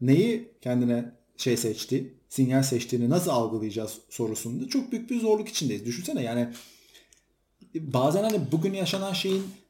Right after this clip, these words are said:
ne olduğunu da bile bilmiyorsun. Yani hani "Bu ne ya?" falan diye kala kalıyorsun ertesi gün. Ki hani hayatı sürekli olarak takip etsen dahi bir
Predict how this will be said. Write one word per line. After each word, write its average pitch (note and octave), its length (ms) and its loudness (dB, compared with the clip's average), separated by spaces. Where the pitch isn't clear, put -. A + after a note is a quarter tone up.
ne C3+ 120 6
olduğunu F#3+ 340 2
da C#3+ 180 0
bile A2+ 200 2
bilmiyorsun. G2 440 -8
Yani A2+ 140 -4
hani A#2 220 -2
"Bu E3 260 2
ne G#3+ 80 6
ya?" D#3 140 2
falan D#3+ 300 0
diye F#3 100 4
kala E3 220 2
kalıyorsun A#2+ 360 0
ertesi - 340 -8
gün. A2 220 -12
Ki E3 260 -2
hani D3+ 160 -2
hayatı D3+ 340 0
sürekli F#3+ 220 2
olarak F3 140 0
takip E3 300 -2
etsen G#3 380 -6
dahi A#3 300 -2
bir A#3+ 80 0